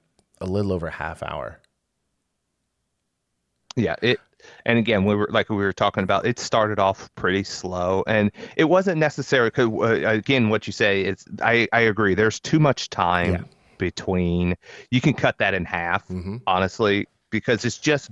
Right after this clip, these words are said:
Speaker 2: better when you have more people in there. And
Speaker 1: Right.
Speaker 2: that, again, it's just six people. It's not like a Royal Rumble where you can have who, who knows how many people at one time. But, and you can pace yourself as well, 'cause,
Speaker 1: Mm-hmm.
Speaker 2: 'cause, and we'll talk about the men's. They did a good job pacing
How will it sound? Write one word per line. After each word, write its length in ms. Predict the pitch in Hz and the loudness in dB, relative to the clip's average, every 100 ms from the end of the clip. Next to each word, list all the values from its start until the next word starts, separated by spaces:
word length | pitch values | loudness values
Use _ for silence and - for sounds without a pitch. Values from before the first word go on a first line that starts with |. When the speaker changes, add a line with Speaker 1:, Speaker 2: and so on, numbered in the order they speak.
| - | -6
Speaker 2:
better 340 | 104 101 95 92 | 0 2 2 2
when 160 | 90 | 0
you 80 | 90 | 0
have 200 | 95 85 - | 0 0 0
more 440 | 92 92 92 87 _ _ _ _ - | 2 2 2 -2 _ _ _ _ -6
people 380 | 104 - 98 - | -4 2 2 2
in 220 | 92 92 | 2 2
there. 320 | 101 98 104 - - | 2 2 2 -2 -2
And 160 | 123 113 | 2 2
Speaker 1:
Right. 100 | 113 | 2
Speaker 2:
that, 60 | 123 | 0
again, 240 | 139 120 | 2 0
it's 140 | 104 - | -2 -2
just 220 | 165 - | -4 -2
six 260 | 165 - | -4 -4
people. 400 | - 135 85 80 - - - | -4 -4 -2 -6 -8 -12 -10
It's 180 | - | -2
not 160 | 131 135 | 0 2
like 120 | 135 | 2
a 60 | 131 | 4
Royal 280 | 117 117 113 | 4 6 6
Rumble 280 | 110 110 | 6 4
where 100 | 107 | 4
you 80 | 104 | 2
can 100 | 104 | 0
have 180 | 101 92 - _ _ _ _ - | 0 0 -6 _ _ _ _ -6
who, 240 | 92 113 | 2 2
who 280 | 113 123 117 | 2 2 0
knows 280 | 101 104 95 | 2 0 0
how 100 | 87 | -2
many 160 | 87 | -2
people 260 | 95 87 90 | -4 -2 0
at 100 | 67 | 0
one 160 | 92 90 | -2 0
time. 320 | 87 87 87 - - - - _ _ _ _ - | -2 -2 -6 -10 -20 -20 -20 _ _ _ _ 0
But, 120 | 147 | 2
and 120 | 143 | 4
you 60 | 160 | 2
can 160 | 147 | 2
pace 380 | - 135 135 - | 2 0 -2 -2
yourself 460 | 104 101 107 95 - - | -2 0 2 2 2 -4
as 160 | 95 98 | -4 0
well, 380 | 104 98 90 90 | 2 4 2 2
'cause, 180 | - | -2
Speaker 1:
Mm-hmm. 200 | 113 101 110 | 0 0 2
Speaker 2:
'cause, 180 | 95 | 0
and 220 | - 98 92 | 0 -2 2
we'll 160 | 98 | 0
talk 220 | - 104 95 | 2 0 0
about 220 | 95 - | -2 2
the 60 | |
men's. 380 | 98 104 101 90 | 4 4 4 0
They 160 | - 107 | 0 2
did 140 | 107 | 2
a 60 | 92 | 2
good 180 | 107 92 | 0 2
job 240 | 98 87 | 2 0
pacing 540 | - 101 - 98 95 | -2 -4 -2 0 0